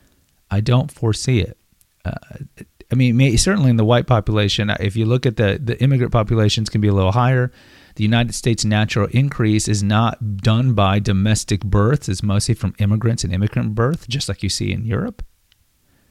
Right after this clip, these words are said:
But I just don't, I just don't see a reversion. Women are gonna keep on aborting and contracepting. Men as a whole are gonna be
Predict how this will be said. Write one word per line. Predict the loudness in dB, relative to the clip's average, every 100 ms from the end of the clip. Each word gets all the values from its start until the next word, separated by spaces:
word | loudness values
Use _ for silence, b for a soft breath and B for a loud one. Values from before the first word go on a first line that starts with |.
| _ _ _ _ _ _ _ _
But | -6 -2
I | 0 0
just | 0 -4 0
don't, | 0 0 -6 _ _
I | 0
just | 0 -2 -2
don't | -4 -2
see | -4 0 2
a |
reversion. | 2 0 0 0 0 -2 -4 -6
Women | 0 2 2 2
are |
gonna | 2 -2
keep | -2 -2
on | -2 -2
aborting | -2 0 0 2 2 0
and | -2
contracepting. | -2 -4 -2 -2 -2 -2 -2 0 -2 -6 _ _ _ _ _ _ _ _ _ _ _ -4
Men | 0 2 2
as | 0 -2 0
a |
whole | 0 2 2 0
are |
gonna | 0 -2
be | 0 0 -2